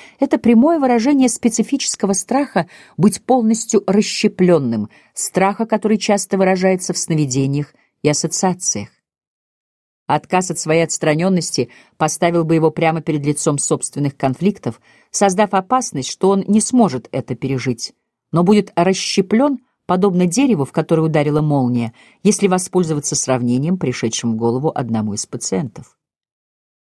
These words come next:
Данное предположение подтверждается другими наблюдениями. Наиболее отстранённые лица испытывают почти непреодолимое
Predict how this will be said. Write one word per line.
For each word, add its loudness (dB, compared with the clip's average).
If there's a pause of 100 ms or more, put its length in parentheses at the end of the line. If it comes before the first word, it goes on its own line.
(400)
Данное 2
предположение 0
подтверждается -2
другими 2
наблюдениями. -8 (1000)
Наиболее 4
отстранённые 0
лица 0 (300)
испытывают 0
почти 0 (160)
непреодолимое 2